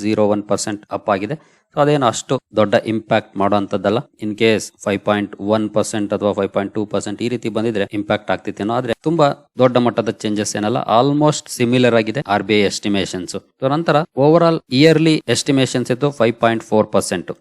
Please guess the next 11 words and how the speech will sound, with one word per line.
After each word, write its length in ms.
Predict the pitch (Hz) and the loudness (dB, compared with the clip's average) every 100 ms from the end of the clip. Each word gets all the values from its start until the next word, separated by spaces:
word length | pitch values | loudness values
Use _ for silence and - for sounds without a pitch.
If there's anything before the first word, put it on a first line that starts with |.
| _ 123 | _ 0
ಅಂದ್ರೆ 220 | 131 120 | 4 4
ಎಲ್ಲ 180 | 120 120 | 4 2
ಹನ್ನೆರಡು 380 | 110 113 113 | 2 0 2
ತಿಂಗಳದು 440 | 107 107 101 87 85 | 0 0 2 0 -2
ಎಫ್ 160 | 98 - | -2 0
ಐ 80 | 107 | 0
ಟ್ವೆಂಟಿ 300 | 110 107 101 | 0 -2 -2
ಫೋರ್. 460 | 107 95 - - | 0 -2 -4 -4
ಈಗ 140 | 143 139 | 0 0
ಬಂದಿರೋದು 640 | 120 110 123 139 135 135 | 2 0 0 0 0 0
ಕೂಡ 160 | 156 | 2